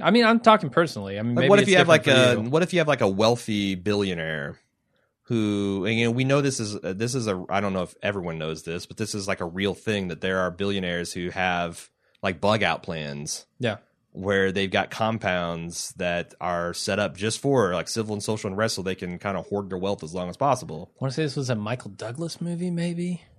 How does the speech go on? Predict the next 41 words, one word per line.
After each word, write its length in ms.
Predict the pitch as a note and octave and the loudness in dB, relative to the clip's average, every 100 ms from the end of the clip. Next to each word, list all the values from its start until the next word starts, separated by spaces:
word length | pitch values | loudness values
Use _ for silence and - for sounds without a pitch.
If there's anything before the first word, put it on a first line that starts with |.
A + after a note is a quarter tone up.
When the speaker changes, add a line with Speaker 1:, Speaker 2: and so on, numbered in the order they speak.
| - | -8
Speaker 1:
I 80 | D#3 | -4
don't 80 | C3+ | 0
know. 60 | |
I've 140 | A#2+ B2+ | 2 2
seen 120 | E3+ | 4
Speaker 2:
Sure, 80 | E3+ | 6
Speaker 1:
this 80 | A#2 | 6
Speaker 2:
Falling 180 | A2+ A2+ | 8 6
Speaker 1:
thing. 100 | A2+ | 6
Speaker 2:
Down. 340 | A2 F2+ D#2 - _ - | 4 2 -2 -10 _ 0
Speaker 1:
No, 200 | C3+ C#3 | 4 6
Speaker 2:
Where 60 | B2+ | 6
he 80 | A#2+ | 4
Speaker 1:
not, 140 | D3 | 4
Speaker 2:
turned 200 | B2+ B2 | 6 6
Speaker 1:
<laughs> 80 | D#3+ | 10
not 20 | |
Speaker 2:
into 40 | G#3 | 8
a 20 | - | 8
Speaker 1:
that 60 | |
Speaker 2:
zombie 560 | - A2+ G#2 G2+ G2 G2 | 6 6 4 4 2 0
Speaker 1:
one. 80 | F2 | 0
Speaker 2:
and, 500 | F#2 F#2 F#2 F2 - | -2 -2 -2 -6 -8
and, 240 | F#2+ G2 F2+ | -4 -4 -4
and 180 | F#2 F#2 | -6 -4
terrorized 540 | A2+ G#2+ A2 A#2 G2 | -2 2 2 0 0
<laughs> 40 | A2+ | -2
L 160 | G#2 | 2
A 60 | G#2 | 6
Speaker 1:
Yeah, 260 | - C3 | 6 6
yeah, 160 | A#2 C3 | 2 0
that 180 | B2+ A#2+ | 0 -2
one. 140 | G2 | -4
Speaker 2:
until 260 | B2 B2 B2 | -2 2 2
the 60 | G#2+ | 2
Speaker 1:
Uh-huh. 80 | |
Speaker 2:
cops 220 | - G#2+ - | 4 2 2
finally 220 | G#2 G2+ | 0 0
brought 180 | F#2+ G2 | 0 0
him 80 | F#2 | 0
down. 280 | F#2+ D#2+ | -2 -4